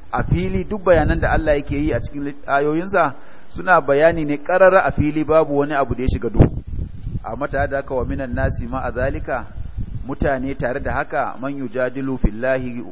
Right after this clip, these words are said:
zaka samu mutum yana jayayya dangane da lamarin Allah bi ghairi dalilin, ba tare da wani dalili ba, wala burhan,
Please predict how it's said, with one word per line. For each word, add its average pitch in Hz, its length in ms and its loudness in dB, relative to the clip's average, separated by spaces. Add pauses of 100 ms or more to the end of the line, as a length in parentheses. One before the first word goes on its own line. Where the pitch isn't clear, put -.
(100)
zaka 135 240 -2
samu 123 320 0
mutum 127 160 -8
yana 120 240 -4
jayayya 113 600 -2 (320)
dangane 131 380 -2
da 113 100 -6
lamarin 123 380 -2
Allah 120 460 0 (140)
bi 104 80 -4
ghairi 139 280 0
dalilin, 135 480 -2
ba 110 120 2
tare 127 180 0
da 127 60 0
wani 123 180 0
dalili 127 400 -2
ba, 139 220 0 (300)
wala 131 260 4
burhan, 127 460 0